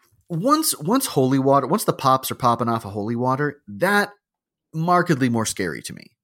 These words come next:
because this ghost don't care what, where this water came from, who blessed it, what it pur-,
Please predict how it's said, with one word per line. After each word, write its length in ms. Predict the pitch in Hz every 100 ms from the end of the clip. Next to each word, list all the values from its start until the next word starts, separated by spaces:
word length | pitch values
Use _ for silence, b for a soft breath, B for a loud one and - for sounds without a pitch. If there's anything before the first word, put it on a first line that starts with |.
| _
because 300 | 131 147 151
this 160 | 156 202
ghost 300 | 156 139 -
don't 200 | 120 117
care 440 | - 107 101 95 _
what, 580 | 104 107 117 131 131 - _ _ -
where 360 | 127 139 139 135
this 220 | 120 -
water 240 | 107 104
came 240 | 104 110 101
from, 240 | 110 101
who 180 | 107 127
blessed 400 | 110 110 107 -
it, 160 | 104 -
what 320 | 107 110 104
it 120 | 95 -
pur-, 200 | 110